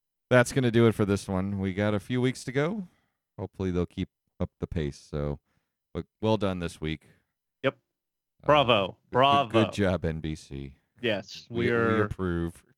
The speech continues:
Speaker 1: After
Speaker 2: You did,
Speaker 1: shitting
Speaker 2: you
Speaker 1: on
Speaker 2: did.
Speaker 1: you all
Speaker 2: It wasn't,
Speaker 1: season. <laughs>
Speaker 2: it wasn't just one good episode. It was honestly, it was two good episodes.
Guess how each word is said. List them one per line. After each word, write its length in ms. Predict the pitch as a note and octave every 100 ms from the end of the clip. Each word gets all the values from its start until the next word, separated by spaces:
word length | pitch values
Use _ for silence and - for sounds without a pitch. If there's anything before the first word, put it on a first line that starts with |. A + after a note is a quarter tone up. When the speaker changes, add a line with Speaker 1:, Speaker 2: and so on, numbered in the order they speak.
| _ _ _ _ _ _ -
Speaker 1:
After 300 | F#2 - F2
Speaker 2:
You 120 | G#2 A#2+
did, 260 | C3+ A2+
Speaker 1:
shitting 60 | G#2+
Speaker 2:
you 60 | C3+
Speaker 1:
on 40 |
Speaker 2:
did. 160 | G2 G2+
Speaker 1:
you 160 | F#2+ F#2
all 520 | F2 F#2 G2 G2+ A2 - -
Speaker 2:
It 120 | C3+
wasn't, 360 | D#3+ E3 C3 -
Speaker 1:
season. 140 | F3+
<laughs> 0 |
Speaker 2:
it 40 | D#3
wasn't 360 | D#3+ E3 F3+
just 160 | F3 D3
one 320 | B2+ C#3 D3
good 160 | C#3 B2+
episode. 480 | A#2+ - B2 A#2
It 80 | A2+
was 120 | A#2 A#2+
honestly, 420 | B2 B2 B2 A#2+
it 100 | A#2+
was 200 | A#2 A2+ -
two 300 | - B2 A2
good 200 | G#2 G#2+
episodes. 680 | G#2 - - - - - -